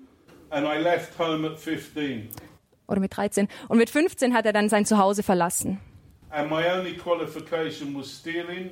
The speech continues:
Speaker 1: so that's what I did.
Speaker 2: Und die einzige Qualifikation, die ich hatte, das einzige, was ich konnte, war zu stehlen. Und deswegen habe ich das getan.
Speaker 1: At nineteen, I was in prison again.
Speaker 2: Mit neunzehn war ich wieder im Gefängnis.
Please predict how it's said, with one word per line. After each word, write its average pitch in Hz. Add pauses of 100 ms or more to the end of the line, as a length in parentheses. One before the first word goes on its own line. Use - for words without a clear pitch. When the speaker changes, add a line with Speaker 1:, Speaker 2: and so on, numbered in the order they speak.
(160)
Speaker 1:
so 147
that's 147
what 131
I 131
did. 123 (440)
Speaker 2:
Und -
die 202
einzige 233
Qualifikation, 240
die 208
ich 208
hatte, 220
das 214
einzige, 226
was 220
ich -
konnte, 269 (100)
war 202
zu 208
stehlen. 196
Und 196
deswegen 208
habe 202
ich 202
das 196
getan. 196 (320)
Speaker 1:
At 160
nineteen, 185
I 165
was 160
in 160
prison 147
again. 180 (420)
Speaker 2:
Mit 220
neunzehn 262
war 208
ich 208
wieder 277
im 294
Gefängnis. 277